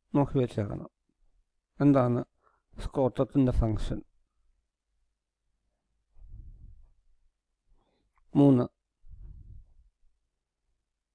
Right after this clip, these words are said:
each testis is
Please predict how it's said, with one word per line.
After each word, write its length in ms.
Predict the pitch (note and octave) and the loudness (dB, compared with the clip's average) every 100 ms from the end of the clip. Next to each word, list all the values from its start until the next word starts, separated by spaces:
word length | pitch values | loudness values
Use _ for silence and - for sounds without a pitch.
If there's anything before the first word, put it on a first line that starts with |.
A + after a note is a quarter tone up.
| _ _ _ _ _ _ _ _ _ _ _ - | _ _ _ _ _ _ _ _ _ _ _ -2
each 360 | F#3+ G#3+ - A3+ G#3+ - _ - | 0 0 6 8 8 2 _ 0
testis 400 | E3 - F#3+ F#3+ - - - _ D#3 | 2 4 2 0 -2 -6 -10 _ 0
is 100 | D3+ | 0